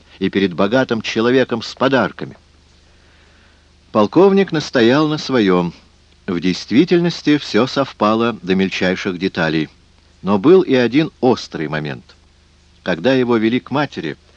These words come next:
на скамейке сидели несколько женщин с чадрой на лице. «Кто же из них моя новая матушка?»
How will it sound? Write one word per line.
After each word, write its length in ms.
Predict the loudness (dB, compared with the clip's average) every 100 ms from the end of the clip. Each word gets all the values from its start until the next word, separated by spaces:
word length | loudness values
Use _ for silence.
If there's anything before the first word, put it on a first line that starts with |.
| _ _
на 100 | -12
скамейке 520 | -8 -4 0 0 -2 -8
сидели 440 | -4 0 0 0
несколько 560 | -4 -6 -8 -8 -6 -2
женщин 500 | -2 -2 -4 -4 -6 -12 -20 -20
с 160 | -20 -12
чадрой 480 | -6 -4 0 2 2
на 100 | 0
лице. 460 | -4 -8 -10 -10 -10 _ _ _ _ _ _ _ _ _ _
«Кто 260 | -4 -2
же 160 | 0 0
из 140 | 0
них 260 | -2 -2 -2
моя 220 | 0 2
новая 340 | 2 2 2 0
матушка?» 800 | 0 0 -2 -10 -10 -6 -6